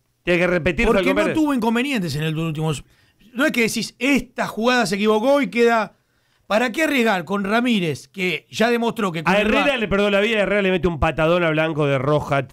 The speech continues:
Speaker 1: terrible, ¿eh? Sacó el partido Falcón Pérez.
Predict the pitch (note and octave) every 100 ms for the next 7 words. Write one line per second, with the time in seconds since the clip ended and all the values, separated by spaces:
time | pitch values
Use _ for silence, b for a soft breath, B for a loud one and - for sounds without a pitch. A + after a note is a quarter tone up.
0 | _ - C3 C3+ C3+ A#2 G#2 G#2 A2 A2
1 | - G3+ G#3+ C#4 G3 E3 F#3+ E3 B2+ B2+
2 | B2 A2 G2 F#2